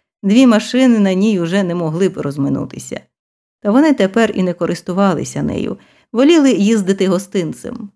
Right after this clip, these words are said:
а міст цей залишився як пам'ятка минулого.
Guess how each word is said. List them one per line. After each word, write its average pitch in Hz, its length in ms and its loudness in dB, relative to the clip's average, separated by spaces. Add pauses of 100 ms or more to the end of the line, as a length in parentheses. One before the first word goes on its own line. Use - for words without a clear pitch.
(180)
а 170 160 0
міст 214 420 2
цей 202 360 0
залишився 214 600 -2
як 160 180 -4
пам'ятка 185 640 -2
минулого. 156 640 -6